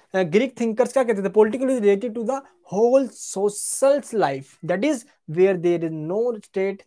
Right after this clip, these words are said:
there is rule of slavery and barbarism। क्लियर है दोस्तों? यहाँ पे क्या कहा इन्होंने? देखो, देखो दोस्तों, अभी क्या कहा इन्होंने?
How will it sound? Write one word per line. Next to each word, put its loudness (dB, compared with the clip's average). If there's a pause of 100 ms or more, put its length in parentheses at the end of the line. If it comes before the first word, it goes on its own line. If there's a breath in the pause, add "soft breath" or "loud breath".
there -4
is -12
rule -4
of -10 (380)
slavery -8 (140)
and -8 (520)
barbarism। -4 (400)
क्लियर 8
है 8
दोस्तों? 2
यहाँ 4
पे -2
क्या 6
कहा 8
इन्होंने? 4
देखो, 8 (1500)
देखो 8
दोस्तों, 8
अभी 6
क्या 8
कहा 6
इन्होंने? 4